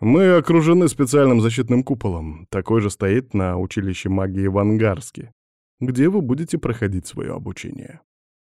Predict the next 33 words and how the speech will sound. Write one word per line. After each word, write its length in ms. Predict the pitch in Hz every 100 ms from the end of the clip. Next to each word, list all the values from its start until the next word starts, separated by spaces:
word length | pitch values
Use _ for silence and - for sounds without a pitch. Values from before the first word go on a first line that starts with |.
| _ _ _ -
Я 220 | 113 170
кивнул, 560 | 214 208 156 151 165 165
удовлетворившись 880 | - 113 101 101 101 92 143 139 -
ответом. 540 | - 117 - - 131 _ _ _ _ _ _ _ _ -
Старик 420 | - 110 131 139
о 40 |
подобных 420 | 113 117 127 117
местах 400 | 117 107 120 110
не 100 | 127
знал 340 | 107 107 143 139
и 120 | 127
никогда 400 | 113 107 101 113
не 160 | 117 104
был, 240 | 87 - -
хотя 300 | - - 110
именно 420 | 123 107 98 98
охотой 560 | 110 101 107 113 131 -
он 200 | 101 92
и 40 |
промышлял. 640 | - 87 - - - 156 _ _ _ _ _ _ _ _ _ -
Решив 400 | 147 185 247 196
не 140 | 165
забивать 540 | 147 135 127 113 147
подобным 480 | - 113 104 101 98
голову, 440 | 98 165 180 156 123
мы 340 | 98 131 170
поднялись 540 | - 120 98 98 131
по 120 | - 104
широкой 420 | 98 101 - 92
лестнице 520 | 92 113 104 110 -
на 300 | - - -
третий 380 | - 92 - -
этаж. 360 | - - -